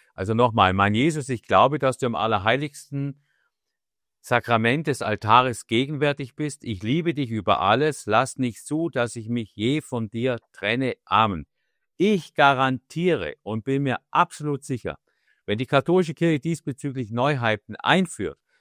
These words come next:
dass evangelische Christen oder auch Gottesdienstbesucher ohne zugehörige Konfession sehr positiv überrascht sind, die am Gottesdienst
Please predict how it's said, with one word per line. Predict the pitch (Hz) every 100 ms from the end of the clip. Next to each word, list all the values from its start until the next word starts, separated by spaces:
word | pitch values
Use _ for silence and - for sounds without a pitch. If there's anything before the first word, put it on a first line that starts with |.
| _
dass | - 101
evangelische | 117 120 107 135 165 131 131
Christen | - 139 185 - -
oder | 107 107
auch | 98
Gottesdienstbesucher | - 160 165 - 131 123 - 131 110 90 _ _ _ _
ohne | - 165 196 180
zugehörige | - 180 175 151 139 139 131
Konfession | - 127 120 123 - 147 139 101 - _ _
sehr | - 127
positiv | 127 - 160 170 165 151 101
überrascht | 104 98 110 139
sind, | - 135
die | 117
am | 107 104
Gottesdienst | 113 139 143 - 143 135